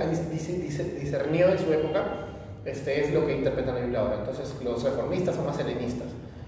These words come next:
A-, al margen de su doctrina del sábado, ¿no? También tienen otra doctrina mala, que es que la imputación de los pecados no es en Cristo,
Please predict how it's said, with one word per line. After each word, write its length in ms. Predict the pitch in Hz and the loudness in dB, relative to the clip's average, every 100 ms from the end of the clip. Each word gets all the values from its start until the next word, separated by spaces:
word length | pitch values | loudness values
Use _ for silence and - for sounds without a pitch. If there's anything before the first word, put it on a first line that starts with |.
| - - - | -14 -14 -6
A-, 280 | - - - | -4 -2 -2
al 100 | 185 | 2
margen 220 | 214 - | 4 4
de 60 | 180 | 4
su 40 | 156 | 2
doctrina 280 | 156 160 | 4 4
del 140 | 135 - | 4 2
sábado, 460 | 110 117 104 - - | 2 2 2 0 -2
¿no? 60 | |
También 160 | 165 185 | 0 2
tienen 200 | 202 190 | 4 4
otra 200 | 196 185 | 6 6
doctrina 440 | - - 180 185 180 | 6 2 2 4 6
mala, 400 | 180 175 185 180 | 6 6 4 4
que 120 | 165 | 2
es 80 | 156 | 2
que 260 | - 139 131 | 2 2 4
la 120 | 135 | 2
imputación 520 | - 147 143 - 190 | 2 0 0 2 4
de 60 | 185 | 4
los 120 | 165 | 4
pecados 440 | - - 170 175 170 | 4 6 8 8 6
no 80 | |
es 100 | 165 | 2
en 100 | - | 0
Cristo, 300 | - 160 180 | 0 0 0